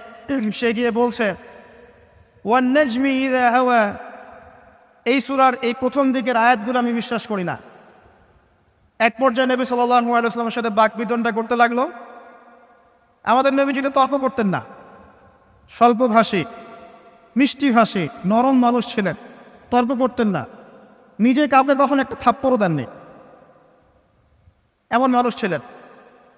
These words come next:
তো সেই মানুষটাকে সে মুখে থুতু নিক্ষেপ করেছিল, নাউযু।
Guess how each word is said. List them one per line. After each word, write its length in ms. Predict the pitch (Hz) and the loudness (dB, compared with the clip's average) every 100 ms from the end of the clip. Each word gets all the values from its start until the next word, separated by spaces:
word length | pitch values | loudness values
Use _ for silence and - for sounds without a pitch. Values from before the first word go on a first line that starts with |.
| _ - | _ -10
তো 80 | 190 | -8
সেই 320 | - 262 294 | -2 0 4
মানুষটাকে 1040 | 247 262 302 - - 269 - 233 262 254 | 4 4 2 -4 -2 -2 0 -2 -2 -2
সে 580 | - 240 226 240 262 - - - - - - - _ _ 208 | -6 -4 -2 0 -2 -4 -14 -20 -20 -20 -20 -20 _ _ -4
মুখে 300 | 247 285 262 | 0 2 2
থুতু 360 | - 302 320 | 0 -2 0
নিক্ষেপ 340 | 311 302 - 220 | 0 0 -2 -2
করেছিল, 360 | 226 190 170 135 - - | 0 -2 -2 -6 -6 -8
নাউযু। 300 | 165 160 139 | -6 -6 -8